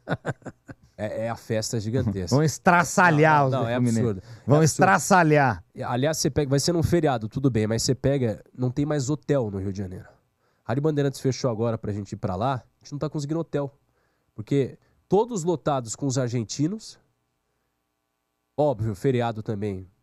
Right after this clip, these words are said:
Speaker 2: corrobora, né, colabora pra isso, mas, rapaz, acho que vai ser um jogão.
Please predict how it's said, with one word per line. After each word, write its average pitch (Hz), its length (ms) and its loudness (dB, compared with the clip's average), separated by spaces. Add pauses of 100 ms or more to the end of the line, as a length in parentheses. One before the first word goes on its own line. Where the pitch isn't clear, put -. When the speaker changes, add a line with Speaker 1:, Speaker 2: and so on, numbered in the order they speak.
(320)
Speaker 2:
corrobora, 110 520 -2
né, 104 120 -8
colabora 107 500 -6
pra 95 180 -8
isso, 110 380 -10 (680)
mas, 123 1000 -4 (200)
rapaz, 107 440 -6
acho 110 160 -10
que - 40 -16
vai 104 100 -8
ser - 120 -8
um 104 60 -6
jogão. 107 360 -6